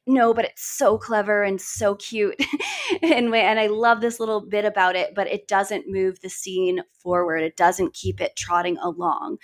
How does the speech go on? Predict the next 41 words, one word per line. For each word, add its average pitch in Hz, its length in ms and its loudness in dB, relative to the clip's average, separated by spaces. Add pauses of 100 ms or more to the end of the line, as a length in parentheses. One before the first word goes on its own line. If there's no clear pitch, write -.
(160)
So - 180 0
we 208 160 2
would 220 120 4
have 208 180 2
to 180 100 -14
just - 320 -8
cut - 400 -2
sections, - 680 -8
kill 196 400 -4
our 180 140 -2
darlings. 175 640 -8 (380)
And 214 120 0
I 208 240 -2
find 208 300 2
myself 190 340 -2
also 180 260 -8
telling 180 300 -8
that 175 180 -8
to - 80 -16
my 180 100 -2
students 196 520 0
all 175 120 2
the 170 120 -2
time. 151 460 -8
Like, 175 240 0 (280)
"This 214 360 2
is 208 120 2
just 196 240 0
making 185 300 2
this 175 240 -4
email 175 300 2
superfluous. - 960 -6
This 202 220 2
could - 160 -12
be 185 160 0
an 185 120 0
email 180 360 2
in 175 140 -2
itself." - 840 0
Or, 175 100 -2
like, 165 240 0